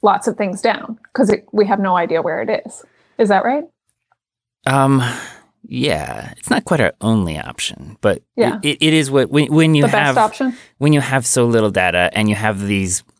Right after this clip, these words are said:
Speaker 2: projections for how bad it could potentially get,
Speaker 1: Mm-hmm.
Speaker 2: um,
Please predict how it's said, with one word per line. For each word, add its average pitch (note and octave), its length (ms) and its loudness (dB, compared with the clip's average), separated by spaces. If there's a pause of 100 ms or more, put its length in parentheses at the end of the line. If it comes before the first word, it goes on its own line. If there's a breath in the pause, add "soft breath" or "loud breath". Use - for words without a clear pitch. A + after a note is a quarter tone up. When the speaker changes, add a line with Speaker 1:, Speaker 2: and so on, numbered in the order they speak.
(540)
Speaker 2:
projections G2 640 -2
for F#2 160 -4
how F#2+ 200 0
bad F#2+ 240 2
it - 160 -4
could G2+ 260 -4
potentially E2+ 680 -6
get, B2 360 0 (380 loud breath)
Speaker 1:
Mm-hmm. A#3+ 340 -4
Speaker 2:
um, G#2 360 2